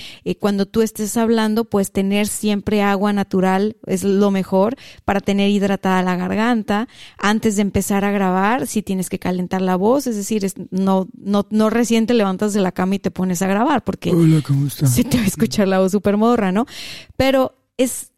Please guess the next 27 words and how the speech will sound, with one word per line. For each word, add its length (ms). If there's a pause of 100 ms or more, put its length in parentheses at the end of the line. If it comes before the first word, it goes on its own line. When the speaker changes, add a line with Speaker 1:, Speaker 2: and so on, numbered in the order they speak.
Speaker 1:
es 280
algo 320
bien 400
normal. 640
O 120
sea, 120
te 120
juro 440
que, 380
que 160
a 40
mí 120
sí 140
me 160
frustra 600
que, 440 (500)
que 80
hay 80
personas 640
que 100
tienen 320
mucho 440
valor 380
para 220
aportar, 580 (340)
que 120
tienen 460